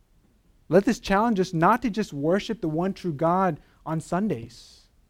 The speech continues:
Let this challenge us not to just turn to God when we need something. Rather,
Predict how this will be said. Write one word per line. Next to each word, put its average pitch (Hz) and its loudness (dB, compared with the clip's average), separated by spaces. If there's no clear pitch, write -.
Let 202 4
this 233 2
challenge 214 2
us 180 -2
not 190 2
to 196 -4
just 175 -4
turn 208 0
to 214 2
God 180 6
when 170 2
we 165 4
need 196 0
something. 131 -8
Rather, 151 -6